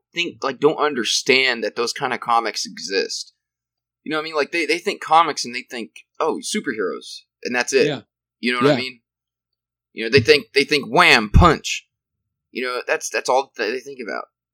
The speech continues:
Speaker 1: No, dude, a lot, some of this shit's deep, some of it's dark, some of it's sad.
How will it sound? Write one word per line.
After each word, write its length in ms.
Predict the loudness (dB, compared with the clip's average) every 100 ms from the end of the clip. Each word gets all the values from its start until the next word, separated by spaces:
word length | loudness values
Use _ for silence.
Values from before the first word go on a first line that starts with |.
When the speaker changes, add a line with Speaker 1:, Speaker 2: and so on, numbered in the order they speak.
| _
Speaker 1:
No, 280 | -4 2 2
dude, 200 | 2 -2
a 20 |
lot, 240 | -2 -2 -4
some 200 | -6 -2
of 60 |
this 100 | -2
shit's 280 | -4 -8 -12 -14 -8
deep, 320 | -6 -6 -8
some 220 | -10 -8
of 100 | -6
it's 160 | -6 -10
dark, 520 | -6 2 4 2 -2
some 180 | -14 -12
of 80 | -10
it's 160 | -8 -6
sad. 600 | -2 2 2 2 0